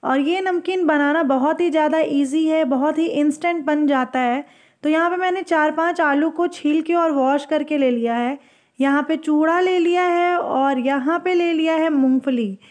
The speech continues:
तो आप देख सकते हैं मैंने एक कटोरी के करीब मूंगफली लिया है और यहाँ पे लाल मिर्चा पाउडर और काला नमक। आप चाहें तो कोई सा भी नमक इसमें यूज़ कर सकते हैं।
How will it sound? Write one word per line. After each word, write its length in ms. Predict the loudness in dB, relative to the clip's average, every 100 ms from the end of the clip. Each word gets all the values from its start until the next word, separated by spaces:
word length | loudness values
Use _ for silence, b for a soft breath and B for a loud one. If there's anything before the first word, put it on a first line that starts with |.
| b b b -2
तो 100 | 0
आप 180 | 2 0
देख 240 | -2 -2
सकते 260 | -6 -4 -2
हैं 80 |
मैंने 280 | 0 0 0
एक 180 | -2 -4
कटोरी 280 | -2 0 -2
के 100 | -4
करीब 280 | -2 0 2
मूंगफली 500 | 2 2 2 2 2
लिया 280 | 2 2
है 180 | 2 2
और 200 | 2 0
यहाँ 320 | 2 2 0 0
पे 100 | 0
लाल 420 | 2 2 0 0
मिर्चा 320 | -2 -2 -4
पाउडर 560 | 0 0 2 0 0 -2 b b b b -2
और 220 | 0 0
काला 380 | 0 2 2 2
नमक। 380 | 0 -2 -4 _ b b
आप 240 | 0 0 0
चाहें 260 | 0 0 -2
तो 100 | 0
कोई 240 | 2 0
सा 160 | 0 -2
भी 120 | 0
नमक 340 | 2 2 2
इसमें 260 | -2 -2 0
यूज़ 340 | 2 2 0
कर 160 | -2 -2
सकते 380 | -2 -8 -6 -4
हैं। 400 | -4 -6 -10